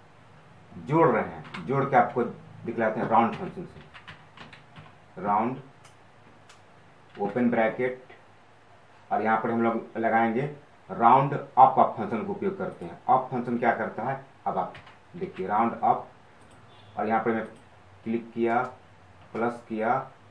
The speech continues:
इसको click किया, कोमा ज़ीरो, ब्रैकेट को बंद करेंगे और इंटर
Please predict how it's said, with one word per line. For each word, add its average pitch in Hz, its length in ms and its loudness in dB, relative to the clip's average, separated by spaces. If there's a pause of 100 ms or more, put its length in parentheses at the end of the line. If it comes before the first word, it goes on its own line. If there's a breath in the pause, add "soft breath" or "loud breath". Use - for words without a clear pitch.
(120)
इसको - 300 -6 (160)
click 117 360 -2
किया, 139 260 0 (1160)
कोमा 110 420 2
ज़ीरो, 107 540 -4 (440)
ब्रैकेट 98 500 -4
को 95 80 -4 (100)
बंद 117 300 -2
करेंगे 113 400 -4 (420)
और 98 140 -6
इंटर 95 260 -4